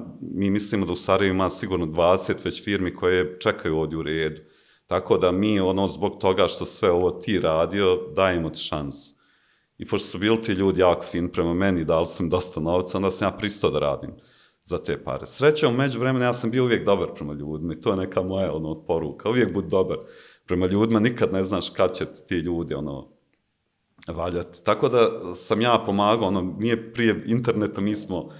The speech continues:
pomagali neke prodavnice, eh, prodavnice da se povežu u internet, eh,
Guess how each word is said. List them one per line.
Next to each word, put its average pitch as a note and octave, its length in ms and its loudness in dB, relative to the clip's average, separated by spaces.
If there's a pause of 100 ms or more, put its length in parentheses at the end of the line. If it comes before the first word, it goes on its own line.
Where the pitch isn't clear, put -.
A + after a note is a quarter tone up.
(240)
pomagali G#2 540 4
neke F#2+ 440 0
prodavnice, F2+ 640 -2
eh, E2+ 360 0 (120)
prodavnice G2+ 460 2
da F2+ 80 -4
se - 220 -8
povežu F#2 440 2
u F2+ 60 -2
internet, E2 760 -6
eh, D#2 300 -2